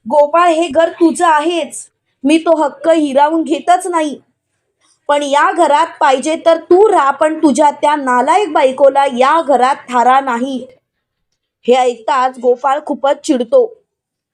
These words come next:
आणि मोठ्याने बोलतो, "पुरे, मला आता कोणत्याच गोष्टींबाबतीत काहीच बोलायचं नाही.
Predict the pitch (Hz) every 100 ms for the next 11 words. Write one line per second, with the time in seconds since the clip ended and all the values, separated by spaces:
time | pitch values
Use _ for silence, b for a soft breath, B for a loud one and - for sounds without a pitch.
0 | _ _ _ 233 269 269 247 269 302 311
1 | 302 302 269 277 294 277 320 294 247 _
2 | _ _ _ _ _ _ _ b b _
3 | 247 277 311 277 285 302 311 269 262 294
4 | 311 277 277 269 311 294 285 269 302 262
5 | - 277 247 302 311 285 285 285 269 285
6 | 262 269 262